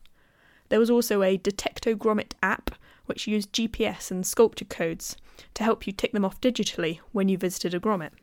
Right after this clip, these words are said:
Over two hundred thousand people picked up a map, and forty-five thousand people downloaded the app, which in itself raised twenty thousand pounds for the Grand Appeal,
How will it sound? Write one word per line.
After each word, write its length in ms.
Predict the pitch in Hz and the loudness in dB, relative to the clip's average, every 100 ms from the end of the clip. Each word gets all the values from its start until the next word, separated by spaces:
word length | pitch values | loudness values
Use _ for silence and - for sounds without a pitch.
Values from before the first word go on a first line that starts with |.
| - _ _ _ _ _ _ _ _ _ _ _ _ - | -20 _ _ _ _ _ _ _ _ _ _ _ _ 2
Over 240 | 233 220 208 | 4 6 2
two 340 | - 277 277 | 0 2 2
hundred 400 | 269 254 220 202 | 4 2 2 -4
thousand 460 | - 240 226 226 214 | -2 0 0 0 -2
people 340 | 226 220 165 | -2 -4 -6
picked 320 | - - - | -4 -6 -2
up 140 | 185 190 | -2 0
a 40 | |
map, 300 | 190 170 - - - - - | -2 -4 -8 -16 -16 -20 -6
and 160 | 202 196 | -4 0
forty-five 560 | 254 254 240 233 220 | 0 0 0 2 2
thousand 420 | 214 208 202 202 196 | 0 -2 -2 -2 -2
people 280 | 208 196 | -2 -2
downloaded 540 | 185 190 190 190 185 180 | 0 2 2 0 0 -2
the 100 | 185 | -4
app, 300 | 175 - - - - - | -4 -8 -18 -20 -20 -4
which 260 | - 220 - | -2 0 0
in 140 | 208 | 0
itself 480 | - - 233 - - | 0 2 2 0 -6
raised 340 | 196 208 196 - | 0 2 2 0
twenty 340 | - 208 196 | 0 0 0
thousand 400 | 196 185 185 185 | -2 -2 -2 -4
pounds 340 | - 214 170 - | -2 -2 -2 -6
for 60 | |
the 60 | 175 | -4
Grand 260 | 185 185 180 | -2 -2 -2
Appeal, 400 | - 208 165 | -2 0 -2